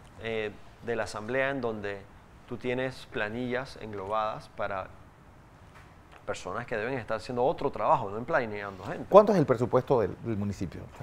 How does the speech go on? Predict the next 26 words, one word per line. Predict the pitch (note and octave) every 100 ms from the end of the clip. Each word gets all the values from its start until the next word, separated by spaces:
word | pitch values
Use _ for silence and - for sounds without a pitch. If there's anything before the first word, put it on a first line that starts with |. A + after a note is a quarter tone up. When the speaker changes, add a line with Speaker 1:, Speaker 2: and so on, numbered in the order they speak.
| -
Speaker 1:
El | B2+
municipio | B2+ B2+ -
Speaker 2:
Trescientos | B2+
Speaker 1:
ahorita, | E3+ F3 F3
Speaker 2:
millones. | E3+ F2+ -
Speaker 1:
mira, | C3 G2+
ahorita | G2+ B2+ C#3
mismo | D3+
tiene | C#3 D3
un | D3+
presupuesto | D3+ G#2+ B2
de | C#3
trescientos | - G2+ - C3 D#3
veinticinco | C3+ G2+ F#2 A#2+ A#2+ C3+
millones | G2+ F#2+ A#2 A2+
de |
dólares. | F#2 F2+ F#2 - -
Speaker 2:
Es | -
mucho, | F2 - -
¿eh? | B2+
Speaker 1:
Y |
solo | B2 D#3 E3
setenta | D#3+ C#3 - C3 A#2 A2+
y |
cinco | G#2+ D#3 D#3 E3+
millones | D3+ G#2+ A2+ C3+ D3 -